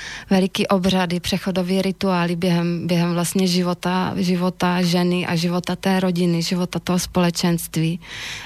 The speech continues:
až po vlastně naprosté jako soulad s vlastní duší, komunikace s vlastní duší a s vesmírem,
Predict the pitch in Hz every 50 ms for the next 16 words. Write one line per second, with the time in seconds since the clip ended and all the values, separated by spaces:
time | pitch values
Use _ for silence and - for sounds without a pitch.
0 | - - 170 170 - - - 185 180 180 180 175 170 - 196 180 175 175 180 180
1 | 170 - 180 175 165 - - - 175 175 175 170 - 190 - - - 185 170 175
2 | 175 180 180 190 185 180 170 - - 190 190 190 175 180 160 - - - 165 -
3 | - 175 180 175 175 170 - 175 175 - - - 185 175 175 170 - - 190 180
4 | 165 175 170 - - 175 170 - 175 175 175 180 165 - - 190 180 175 170 160
5 | 160 175 175 180 190